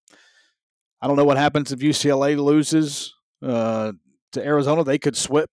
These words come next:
flip-flop, even though I just said that, you know, I think U C L A is safe. Um, Gonzaga's a three seed, which Gonzaga, always a joke to me.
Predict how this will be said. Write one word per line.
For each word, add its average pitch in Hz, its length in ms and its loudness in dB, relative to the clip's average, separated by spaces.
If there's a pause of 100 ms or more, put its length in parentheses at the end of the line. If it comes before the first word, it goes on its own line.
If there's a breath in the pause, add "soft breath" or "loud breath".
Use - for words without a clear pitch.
(120)
flip-flop, 156 560 0 (320)
even 131 180 -6
though 127 100 -2
I 120 60 0
just 120 240 -8
said 127 200 0
that, 113 120 -8 (140)
you 131 100 -12
know, 107 80 -8
I 110 60 -8
think 123 260 -6 (120)
U 127 100 -10
C - 120 -8
L 123 100 -2
A 120 40 -2
is 113 80 -6
safe. 131 460 -6 (1400)
Um, 92 800 -4 (1300)
Gonzaga's 139 520 -2
a 147 60 -2
three 151 640 -2 (1600)
seed, 170 640 -4 (480)
which - 420 -2
Gonzaga, 135 520 0
always 139 520 2
a 127 60 -4
joke 131 360 0
to 131 80 -8
me. 123 280 -4